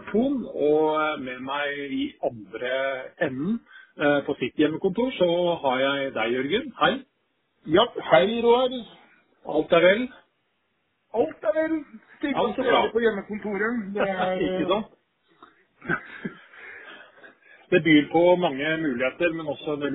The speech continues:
Speaker 1: utfordringer, og det var det jeg tenkte at vi skulle snakke om litt grann i dag. Ehm,
Speaker 2: Mhm.
Speaker 1: fordi, eh, vi har vært ute og advart,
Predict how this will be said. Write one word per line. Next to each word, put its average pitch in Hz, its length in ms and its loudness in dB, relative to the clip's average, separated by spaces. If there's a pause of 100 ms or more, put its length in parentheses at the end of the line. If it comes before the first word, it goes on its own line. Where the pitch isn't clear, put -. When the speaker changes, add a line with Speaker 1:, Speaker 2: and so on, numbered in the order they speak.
Speaker 1:
utfordringer, 156 560 -2
og 147 600 -2
det 135 120 -8
var 139 80 0
det 135 140 -4
jeg 135 140 -6
tenkte 120 240 -10
at 117 120 -8
vi 123 80 -6
skulle - 220 -20
snakke - 260 -14
om 110 100 -12
litt - 140 -10
grann 120 200 -8
i 135 40 -12
dag. 165 220 -4 (200)
Ehm, 139 760 -6
Speaker 2:
Mhm. 175 360 -2 (760)
Speaker 1:
fordi, 190 420 4
eh, 175 460 6 (420)
vi 190 100 4
har 180 180 10
vært 190 80 -2
ute 170 520 -4 (120)
og 160 500 -4 (100)
advart, 151 280 -2